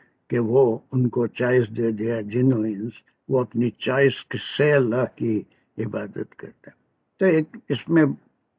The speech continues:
बड़ा गहरा मकसद था कि ऐसा कोई खिलौने के लिए दुनिया बनाने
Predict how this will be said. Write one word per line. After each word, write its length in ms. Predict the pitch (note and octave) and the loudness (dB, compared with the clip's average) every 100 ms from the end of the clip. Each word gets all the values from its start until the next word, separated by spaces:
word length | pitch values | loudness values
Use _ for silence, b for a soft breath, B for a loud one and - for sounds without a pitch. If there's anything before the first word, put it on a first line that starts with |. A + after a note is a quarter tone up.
| _ _ | _ _
बड़ा 200 | C#3+ C#3+ | 4 4
गहरा 440 | C3 A#2+ C3+ D3+ D#3 | 4 2 4 4 4
मकसद 400 | B2+ - C3 G2+ | 2 0 -4 -4
था 320 | - A#2 A#2 b b b - | -2 -2 -2 b b b -2
कि 60 | |
ऐसा 340 | C#3 C#3 D#3 C#3+ | 2 2 2 0
कोई 220 | D#3 C#3 | 2 0
खिलौने 540 | - C3+ B2+ C#3+ C#3+ | 4 4 4 4 4
के 140 | C3 D3 | 2 2
लिए 260 | C3+ C#3+ | 4 4
दुनिया 420 | C#3 B2 B2 C#3+ | 2 0 2 2
बनाने 480 | D3 C#3+ C#3 C3+ C#3 | 2 0 0 2 0